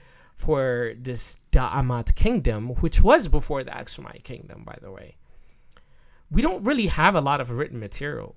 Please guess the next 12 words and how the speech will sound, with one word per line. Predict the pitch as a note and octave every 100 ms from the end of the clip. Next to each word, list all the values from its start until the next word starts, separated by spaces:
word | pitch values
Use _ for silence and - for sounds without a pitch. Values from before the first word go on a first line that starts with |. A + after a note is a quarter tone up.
| -
So | - D3
our | C3 C#3
knowledge | C3+ C3+ D#3+ C#4+ B3+ C3
of | F#2
it, | F2 -
it's | A2+ - - - _ _ _ _ _ -
very | G2 G2 G2+ B2 E3+ F#3+ C3 G2+ E2
limited. | E2 F#2+ D3+ C#3+ - - - - _ _ _ _ _ _ _ _ _ _ -
On | G3+
the | C4+
other | E4+ F4
hand, | D#3 C3 A#2 F#3